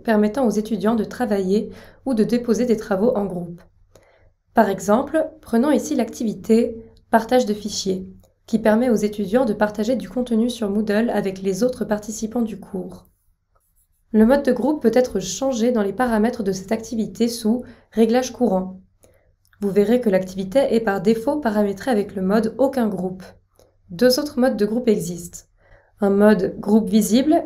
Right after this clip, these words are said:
qui permet aux étudiants d'un groupe de voir les contributions des autres groupes, mais sans pouvoir les modifier. Prenons l'exemple d'un étudiant faisant partie du groupe un sur ma page de cours Moodle.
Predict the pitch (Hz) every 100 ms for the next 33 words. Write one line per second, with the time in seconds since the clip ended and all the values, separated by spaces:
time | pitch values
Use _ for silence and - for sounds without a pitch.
0 | - 214 208 196 240 202 208 208 190 240
1 | 202 180 214 226 190 220 269 226 220 214
2 | 202 202 - 285 202 180 262 - 190 185
3 | 247 262 - 196 185 - - 214 247 208
4 | 196 202 190 - 175 175 - _ _ -
5 | - _ _ _ - _ _ - 226 269
6 | 214 196 254 208 196 208 233 185 190 214
7 | - 208 202 202 214 277 196 220 247 -
8 | 208 214 240 214 190 190 247 - 185 254
9 | 226 208 185 180 180